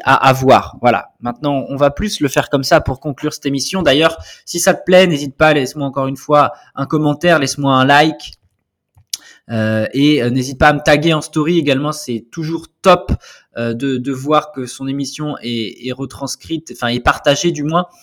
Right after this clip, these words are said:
Donc, euh, n'hésite pas, euh, vraiment à, euh, à me taguer en story. C'est également un moyen de, de partager un petit peu, euh,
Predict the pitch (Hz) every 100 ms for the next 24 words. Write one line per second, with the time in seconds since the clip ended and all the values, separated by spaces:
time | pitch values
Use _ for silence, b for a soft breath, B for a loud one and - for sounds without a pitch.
0 | b _ 127 139 147 - 131 123 143 139
1 | 127 165 165 - 117 113 120 131 147 156
2 | B B B _ 123 131 139 - 107 95
3 | 104 - 135 135 131 151 143 156 156 139
4 | 139 - 135 156 180 170 127 131 127 131
5 | 127 127 143 117 127 131 131 139 139 120
6 | 113 113 - 120 120 147 - 139 131 139
7 | 147 127 - - 143 139 113 107